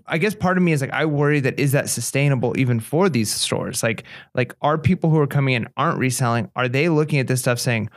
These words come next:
"Wow, what a great deal on a used item"? Are they thinking like, "These prices are out of control because these are reselling prices"?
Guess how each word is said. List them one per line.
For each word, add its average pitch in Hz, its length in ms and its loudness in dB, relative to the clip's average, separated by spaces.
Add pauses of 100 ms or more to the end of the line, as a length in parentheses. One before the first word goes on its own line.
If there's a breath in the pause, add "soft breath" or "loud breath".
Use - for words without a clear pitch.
(200 loud breath)
"Wow, 170 180 2
what 143 200 2
a 175 60 2
great 147 360 -2
deal 160 200 2
on 135 120 2
a 123 40 2
used 123 340 0
item"? 131 340 0
Are 113 100 0
they 131 120 2
thinking 135 240 0
like, - 140 -6
"These 170 160 0
prices 113 380 -4
are 120 40 -2
out 123 120 2
of 127 60 -4
control 143 380 0
because 113 280 -2
these 139 160 2
are 113 80 0
reselling 127 560 0
prices"? - 540 -6